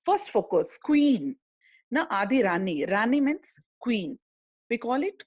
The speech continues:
queen of queens. In Indian history, you might have marked that, uh, Jhansi Rani Lakshmi Bai or, uh, uh, any of the Rani. We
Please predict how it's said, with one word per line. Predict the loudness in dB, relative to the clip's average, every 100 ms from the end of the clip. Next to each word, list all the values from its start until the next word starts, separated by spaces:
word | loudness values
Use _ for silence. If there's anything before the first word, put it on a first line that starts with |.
| _
queen | -2 0 2 2
of | 0 -2 -18 -8
queens. | -4 -4 -8 -14 _ _ -20 -18 -4
In | 0 2
Indian | 4 4 0
history, | -2 -4 -6 -6 -4 -2 -2
you | 0 0
might | 0 -2 -2
have | -4
marked | -4 -4 -8 -4
that, | -4 -4 -4
uh, | -2 -4 -10 -20 _ -6
Jhansi | -4 -2 -2 -2
Rani | -2 -2
Lakshmi | -2 -4 -8 -12 -8
Bai | -6 -4 -6 -8 _ _ _ _
or, | 0 0 2 0
uh, | 0 -2 -4
uh, | -6 _ -2
any | 0 0
of | -2 0
the | 0 2
Rani. | -2 -2 -2 -4 -10 -10
We | -4 -4